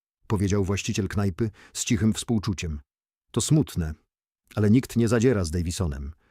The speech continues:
Ma ochronę od miejscowej policji”. Julian wyjął telefon i zaczął dzwonić. Jako dyrektor wielkiej firmy budowlanej miał kontakty w całym kraju. W ciągu dwudziestu minut dowiedział się, że Davison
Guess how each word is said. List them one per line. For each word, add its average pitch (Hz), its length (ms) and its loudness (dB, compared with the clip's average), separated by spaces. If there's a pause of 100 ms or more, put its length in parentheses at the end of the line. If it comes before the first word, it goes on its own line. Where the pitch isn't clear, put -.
(400)
Ma 117 120 0
ochronę 117 420 4
od 98 120 0
miejscowej 110 420 2
policji”. 87 540 -4 (1040)
Julian 120 400 4 (100)
wyjął 113 320 4
telefon 139 520 -2 (100)
i 117 80 0
zaczął 104 280 0
dzwonić. 78 720 -6 (140)
Jako 113 180 4
dyrektor 165 400 2
wielkiej 131 320 2
firmy 160 280 2
budowlanej 110 640 0 (340)
miał 110 140 6
kontakty 117 440 2
w - 60 -10
całym 117 260 2
kraju. 78 400 -4 (500)
W - 40 -12
ciągu 123 280 4
dwudziestu 151 540 2
minut 135 680 2
dowiedział 107 460 2
się, 139 180 -2
że 104 140 2
Davison 135 580 2